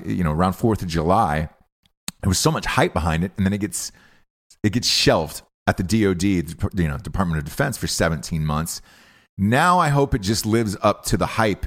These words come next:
and the expectations that everybody's been waiting for, where it's like,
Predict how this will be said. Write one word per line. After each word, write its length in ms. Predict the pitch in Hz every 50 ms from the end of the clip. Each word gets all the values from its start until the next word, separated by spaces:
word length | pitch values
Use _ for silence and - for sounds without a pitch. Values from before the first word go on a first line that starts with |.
| -
and 80 | 101 92
the 80 | 95 90
expectations 800 | 92 85 - - 87 - - - 107 110 - - 90 82 78
that 100 | 80 80
everybody's 380 | 82 80 80 76 80 78 76 69
been 180 | - 71 73
waiting 320 | 80 95 113 123 113 92 82
for, 320 | - - 78 76 78 76
where 100 | 78 80
it's 200 | 78 71 - -
like, 180 | 82 78 76